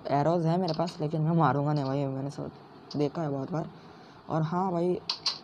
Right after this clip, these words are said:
इसका part two भी आने वाला है और रोज़ आएगा अभी तो, मतलब, इतने दिन से मैं यही plan कर रहा था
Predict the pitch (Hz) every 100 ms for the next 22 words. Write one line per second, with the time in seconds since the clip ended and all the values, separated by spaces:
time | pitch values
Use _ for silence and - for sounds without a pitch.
0 | - 151 156 180 175 160 156 156 - 160
1 | 160 156 147 139 135 143 165 - - -
2 | - 139 147 147 170 165 139 143 139 139
3 | 151 156 - 135 - - - - 156 160
4 | 160 156 156 151 135 139 151 160 143 147
5 | 139 143 165